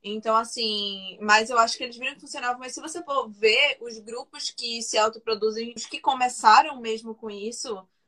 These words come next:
hoje em dia a maioria faz isso, mas, tipo assim, os grupos que já começaram se autoproduzindo geralmente são grupos que vêm de empresas pequenas. Então, eu acho que era muito assim,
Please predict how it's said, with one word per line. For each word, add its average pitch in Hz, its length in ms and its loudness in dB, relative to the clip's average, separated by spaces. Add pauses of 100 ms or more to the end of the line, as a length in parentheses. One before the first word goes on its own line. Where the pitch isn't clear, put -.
(400)
hoje 240 260 4
em 269 60 -14
dia 262 140 0
a 277 40 -4
maioria 233 320 0
faz 233 220 -6
isso, 226 240 -10
mas, 277 140 -10
tipo - 120 -10
assim, 240 160 -6
os 214 80 -4
grupos 226 300 -6
que 240 100 -8
já 226 120 4
começaram 247 440 -4
se 254 100 -4
autoproduzindo 240 480 -8
geralmente 240 440 0
são 247 120 -6
grupos 262 280 -12
que 262 100 -14
vêm 247 160 -2
de 262 80 -16
empresas 247 380 -2
pequenas. 220 560 0
Então, 226 240 2
eu 226 60 4
acho 233 180 4
que 269 80 -2
era 240 100 2
muito 247 220 -8
assim, 247 200 -8